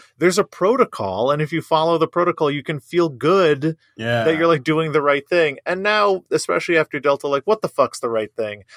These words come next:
Speaker 1: Omicron makes it even more complicated to know what the right thing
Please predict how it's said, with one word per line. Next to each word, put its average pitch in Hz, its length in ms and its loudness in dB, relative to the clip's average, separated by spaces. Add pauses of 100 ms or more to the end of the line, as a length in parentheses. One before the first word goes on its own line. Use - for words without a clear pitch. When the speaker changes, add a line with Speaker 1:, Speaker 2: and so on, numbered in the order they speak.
(140)
Speaker 1:
Omicron 190 560 0
makes 151 220 -2
it 135 100 0
even 156 300 -2
more 139 160 -4
complicated 120 680 -4
to 120 80 -12
know 113 140 -4
what 110 160 -6
the 113 80 -4
right 107 300 -4
thing 107 380 -4